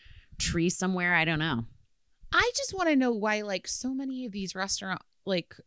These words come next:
Speaker 2: ghost stories all take place in the crapper.
Speaker 1: I know. Well, I think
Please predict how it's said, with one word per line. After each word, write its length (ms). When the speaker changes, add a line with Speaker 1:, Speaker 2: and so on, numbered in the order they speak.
Speaker 2:
ghost 300
stories 360
all 200
take 340
place 380
in 100
the 80
crapper. 640
Speaker 1:
I 260
know. 520
Well, 380
I 80
think 220